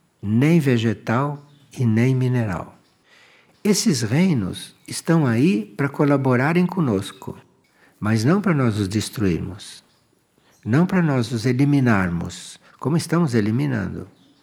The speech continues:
Você, quando abate uma floresta, você não sabe o que está fazendo.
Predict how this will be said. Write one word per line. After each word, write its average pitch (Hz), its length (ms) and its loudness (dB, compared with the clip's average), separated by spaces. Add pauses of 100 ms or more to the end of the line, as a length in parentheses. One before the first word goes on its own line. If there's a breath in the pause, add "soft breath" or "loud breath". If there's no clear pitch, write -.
(1300 soft breath)
Você, 185 380 0
quando 175 300 2
abate 151 500 0
uma 135 160 2
floresta, 101 760 -2
você 151 220 -4
não 294 120 2
sabe 196 260 0
o 175 40 -2
que - 60 -8
está - 180 -4
fazendo. 92 600 -8